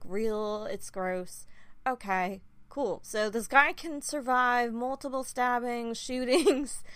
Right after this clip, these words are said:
fire, but he can't, he, he's definitely not gonna come back from that shit. So if that's the best way to let it be known to the audience that he is definitely not coming back, they're not doing another one, okay, that's all well and good.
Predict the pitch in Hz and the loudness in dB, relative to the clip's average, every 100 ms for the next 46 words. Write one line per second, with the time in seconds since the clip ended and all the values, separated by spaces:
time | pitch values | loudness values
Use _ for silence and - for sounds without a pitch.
0 | - - 196 202 202 202 202 196 185 - | -10 -2 0 0 -2 -2 -4 -6 -6 2
1 | 208 175 180 - 220 208 - - 233 220 | 4 4 -4 -6 -6 -6 -8 -6 -2 0
2 | 214 208 202 - 262 - - - 214 220 | 0 0 -2 -6 -10 -10 -10 -6 -4 -4
3 | 220 226 294 285 269 277 247 262 262 277 | -2 -2 -2 -2 -4 -4 -6 -6 -2 -2
4 | - 233 254 254 - 170 156 - - 214 | -4 -6 -6 -6 -6 -6 -6 -8 -4 2
5 | 185 175 180 - 220 226 - 190 196 185 | 4 4 0 -2 -2 -2 -2 -4 -2 -2
6 | - 185 180 175 170 160 - - 175 170 | -4 -4 -2 0 -4 -6 -8 -8 -6 -4
7 | 170 160 156 - - 208 320 359 311 294 | -4 -6 -8 -12 -8 0 2 2 -2 -2
8 | 269 285 254 202 185 180 208 190 180 190 | -2 -4 -4 -6 -6 -8 -8 -8 -4 -4
9 | 196 165 151 - - 190 285 320 170 156 | -6 -8 -10 -12 -10 -6 -2 -2 -2 -6
10 | - 214 202 208 196 190 170 - 190 190 | 2 2 2 -4 -2 -2 -2 -2 -2 -2
11 | 175 165 165 165 170 202 226 226 220 214 | -2 0 0 -2 -6 -4 0 0 0 -2
12 | 220 226 226 190 180 180 170 175 175 175 | -2 -4 -2 -2 -2 -2 -4 -4 -6 -8
13 | - 220 - 180 175 175 175 180 196 196 | -2 -2 0 0 2 0 -6 -8 -10 -6
14 | 214 208 202 202 185 185 185 180 165 160 | -4 -2 -2 -2 -4 -4 -6 -4 -4 -4
15 | 160 165 | -8 -12